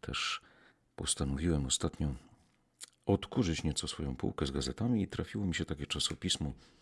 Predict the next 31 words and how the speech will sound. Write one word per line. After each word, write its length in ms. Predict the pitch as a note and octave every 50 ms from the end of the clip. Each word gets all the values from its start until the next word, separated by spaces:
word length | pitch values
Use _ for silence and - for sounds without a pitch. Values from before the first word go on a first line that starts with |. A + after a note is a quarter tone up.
| - - - - - - - _ -
e, 340 | D#2 D2+ D2+ D2 D2 D2 D2
może 200 | D2 D2 C#2+ C#2+
ktoś 180 | - D#2 D2
się 100 | - E2+
pamięta, 640 | - - E2+ F2+ G2 G2 E2 D2 - - A#1+ A#1+ - - - - - - - - - _ _ - _
pod 300 | - F2 D#2+ - - -
tytułem 680 | - D2+ C#2+ - - - G2 F#2+ F2 E2 D#2 C#2+ C2+ A1 -
Magazyn 640 | - D#2+ E2 C#2+ C#2 D2+ F#2+ G2 D#2+ F2 E2+ D2+
Hi-Fi. 460 | - - E2 D2+ D2 - - D#2 - - - - _ _ _ _ _ _ _ _ -
Wydawane 420 | - F#2+ F2+ E2 D2+ D#2+ D#2+ D2+
było 320 | C#2 C#2+ D2 C#2+ C2+ A1+ -
ono 300 | B1+ C2+ C2 B1+ B1+ B1+
na 180 | B1 B1+ B1
początku 520 | - - C2+ - - - C#2+ C2 - - -
lat 160 | C2 B1+ C#2+
dziewięćdziesiątych, 760 | C#2+ D2 C2 C2 B1+ B1 B1+ - A2 A#2 A2 - C#2+ - -
a 20 |
mam 200 | C#2 C#2 C2 B1+
przed 240 | - - - - -
sobą 280 | - D#2 C#2+ C#2+ C#2
numer 360 | C#2 C#2+ D2+ D2 C#2 C#2 C2+ - - _ _ _ _ _ _ _ - -
z 140 | - E2 -
lutego 480 | G2 F#2+ E2 - - F#2+ F#2 E2 D#2 D2
tysiąc 380 | - - F2 - - D#2 C2
dziewięćset 400 | B1+ C#2+ C#2 C2+ C2 B1 - C#2
dziewięćdziesiątego 540 | C2 C#2+ C2+ C2+ B1 - B1+ - - C#2 C2+
czwartego 420 | - - C2+ - - - C2+ C#2+ C2
roku. 200 | B1 - - - - - - - - - _ _ _ -
Jest 180 | D3 D3+ - -
tu 60 | -
kilka 260 | - B2 - - F#2